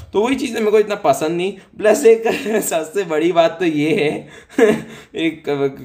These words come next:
कॉमेडी वाली बात तो ये है, एनटीपीसी ग्रीन, ठीक है, आप समझना इसका फुल फॉर्म क्या होता है। एनटीपीसी ग्रीन का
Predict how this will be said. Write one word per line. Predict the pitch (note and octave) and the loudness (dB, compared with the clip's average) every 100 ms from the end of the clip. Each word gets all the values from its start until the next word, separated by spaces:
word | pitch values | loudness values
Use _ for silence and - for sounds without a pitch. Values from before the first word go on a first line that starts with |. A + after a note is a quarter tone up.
| - | 2
कॉमेडी | C#3 D#3 F3 | 4 4 4
वाली | F3 E3+ | 2 4
बात | D3 D3 | 4 4
तो | D3+ | 0
ये | D3 C3 | 0 0
है, | C3 C#3+ - - - | 0 -2 -4 -14 -2
एनटीपीसी | D3 D#3+ E3+ A3 A3+ - G3 F#3 G#3 A3 | 0 0 -2 -4 -4 -4 -6 -6 -4 -4
ग्रीन, | F3 C#3+ D3+ A#2+ F#2+ - | -2 0 0 0 -4 -4
ठीक | F3 | 0
है, | F3+ | 2
आप | D3+ | 2
समझना | D#3+ D3+ D3+ D#3+ F3 | 0 -2 -2 0 0
इसका | D#3 C#3+ D#3 | 0 0 -2
फुल | D#3 C3+ | -2 -2
फॉर्म | C#3 C#3 | 0 0
क्या | D3 C#3 | 2 2
होता | A#2 B2 | 4 0
है। | C3+ | -2
एनटीपीसी | B2+ C3 C3 C3 C#3+ | -2 -4 -4 -4 -6
ग्रीन | B2+ G#2+ A2+ C3 | -6 -6 -6 -4
का | B2+ B2+ | 0 2